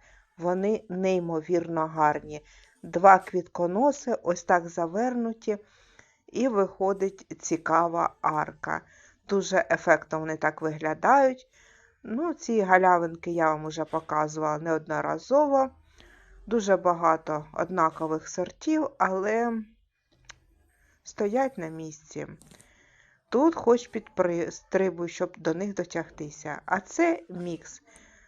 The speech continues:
Начебто нічого цікавого, аж ні. Погляньте, яка двогуба красуня.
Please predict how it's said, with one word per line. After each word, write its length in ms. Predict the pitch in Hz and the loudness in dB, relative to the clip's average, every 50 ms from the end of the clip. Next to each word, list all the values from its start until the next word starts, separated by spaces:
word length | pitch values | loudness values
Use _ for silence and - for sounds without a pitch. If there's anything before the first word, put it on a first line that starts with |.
| _ _ _ | _ _ _
Начебто 520 | 202 202 196 185 185 - 185 180 _ - 175 | -2 0 2 2 0 -2 -8 -6 _ -2 -2
нічого 380 | 170 170 165 - - 175 170 | -2 -4 -8 -4 -4 -4 -4
цікавого, 880 | 165 - - 170 160 - - 196 233 285 330 320 294 269 285 285 277 - - - | -4 -4 -6 -6 -4 2 4 4 4 6 4 2 2 4 4 2 2 2 -2 0
аж 360 | - 202 214 240 247 240 - | 4 6 8 8 6 4 0
ні. 380 | 190 180 175 170 170 170 170 165 | -6 -8 -6 -6 -8 -6 -8 -8
Погляньте, 880 | 165 _ - 196 196 190 190 185 190 190 185 180 170 165 - - 151 147 - - - - _ _ _ _ - | -10 _ -2 0 0 0 -2 0 2 2 2 2 -2 -6 -10 -8 -10 -10 -10 -14 -20 -20 _ _ _ _ -12
яка 720 | 180 170 185 175 170 170 - - - 190 214 254 269 - - _ _ _ _ - - | -4 0 0 0 0 -2 -8 0 4 6 8 8 6 4 -2 _ _ _ _ -18 -16
двогуба 840 | 170 165 170 165 180 180 170 160 - 180 208 214 185 196 196 196 | -8 -6 -4 4 8 8 8 8 6 0 -2 0 0 0 -2 -2
красуня. 840 | 196 - - 160 170 180 175 - - - 151 147 143 147 147 - | -4 -6 -2 0 0 0 -2 -8 -10 -8 -8 -8 -8 -10 -14 -16